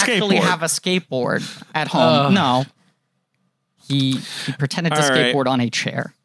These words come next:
Speaker 2: Well,
Speaker 1: Uh, that's
Speaker 2: this
Speaker 1: our
Speaker 2: has
Speaker 1: Back to
Speaker 2: been
Speaker 1: the Future
Speaker 2: another
Speaker 1: episode.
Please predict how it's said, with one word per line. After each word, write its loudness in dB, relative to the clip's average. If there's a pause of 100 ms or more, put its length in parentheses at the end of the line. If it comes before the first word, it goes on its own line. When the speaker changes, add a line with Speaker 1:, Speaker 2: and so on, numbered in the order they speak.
(520)
Speaker 2:
Well, 2
Speaker 1:
Uh, 0
that's 4
Speaker 2:
this 6
Speaker 1:
our 6
Speaker 2:
has 6
Speaker 1:
Back 4
to 6
Speaker 2:
been 6
Speaker 1:
the 2
Future 4
Speaker 2:
another 4
Speaker 1:
episode. 0